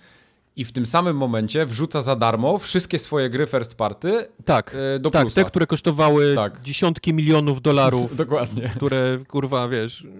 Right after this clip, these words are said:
Speaker 2: w sumie jak patrzysz na tą listę, to są jakieś miliardy dolarów wydane na, na gry.
Speaker 1: Tak,
Speaker 2: Teraz
Speaker 1: tak.
Speaker 2: w PlayStation Plus Collection one są
Speaker 1: Mhm.
Speaker 2: dla was. Ale to nowe, osiemdziesiąt euro, wiecie.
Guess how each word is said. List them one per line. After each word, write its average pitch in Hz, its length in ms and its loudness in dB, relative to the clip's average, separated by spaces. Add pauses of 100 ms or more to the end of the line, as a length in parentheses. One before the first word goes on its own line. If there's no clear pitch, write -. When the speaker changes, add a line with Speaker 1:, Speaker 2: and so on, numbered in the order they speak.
(280)
Speaker 2:
w - 80 -16
sumie 165 200 0
jak 151 100 0
patrzysz 151 240 -2
na 151 100 -4
tą 147 140 0
listę, 147 300 -2
to 147 100 -2
są 143 120 -8
jakieś 135 240 -8
miliardy 147 420 4
dolarów 117 420 2
wydane 113 360 -2
na, 110 160 -6
na 110 120 -8
gry. 107 220 -8
Speaker 1:
Tak, 95 200 -8 (300)
Speaker 2:
Teraz 240 320 0
Speaker 1:
tak. - 80 -12 (100)
Speaker 2:
w - 40 -20
PlayStation 302 480 -2
Plus 226 220 0
Collection 170 380 -2
one 104 180 -6
są 104 260 -14 (260)
Speaker 1:
Mhm. 123 220 -14
Speaker 2:
dla 135 160 -8
was. - 160 -18 (380)
Ale 123 180 -4
to 135 100 -14
nowe, 127 280 -2 (360)
osiemdziesiąt - 440 -16
euro, 104 240 -10
wiecie. 117 240 -16